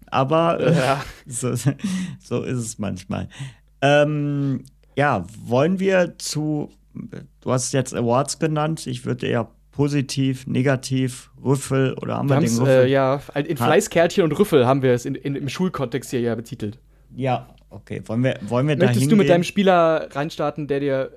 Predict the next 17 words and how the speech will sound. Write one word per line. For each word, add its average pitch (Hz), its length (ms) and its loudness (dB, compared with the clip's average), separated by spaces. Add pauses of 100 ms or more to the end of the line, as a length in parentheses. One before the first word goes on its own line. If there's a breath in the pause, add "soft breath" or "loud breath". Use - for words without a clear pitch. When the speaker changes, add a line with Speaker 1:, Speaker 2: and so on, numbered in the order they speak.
Speaker 2:
sehr 135 440 0
gut 127 160 -8
gefallen 110 260 -10
hat? - 160 -18 (580)
Speaker 1:
Der 123 120 2
mir 143 200 4
sehr 127 320 2
gut 135 240 -2
gefallen 110 460 -4
hat. 104 240 -8
Boah, - 180 -8
gibt's 107 280 -6
da 123 100 2
eigentlich 117 320 -2
eine 113 140 -2
zweite 113 480 -6
Wahl? 101 400 -4